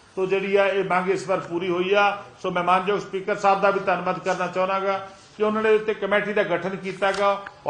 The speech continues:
I think ਅੱਜ ਉਹ ਕਮੇਟੀ, ਅੱਜ ਜਾਂ ਕੱਲ੍ਹ ਦੇ ਵਿੱਚ ਉਹ ਕਮੇਟੀ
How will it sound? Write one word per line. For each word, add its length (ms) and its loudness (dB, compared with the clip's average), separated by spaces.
I 40 6
think 400 2
ਅੱਜ 160 2
ਉਹ 60 0
ਕਮੇਟੀ, 520 0
ਅੱਜ 160 -2
ਜਾਂ 100 0
ਕੱਲ੍ਹ 240 0
ਦੇ 60 -4
ਵਿੱਚ 180 -6
ਉਹ 60 -6
ਕਮੇਟੀ 540 -6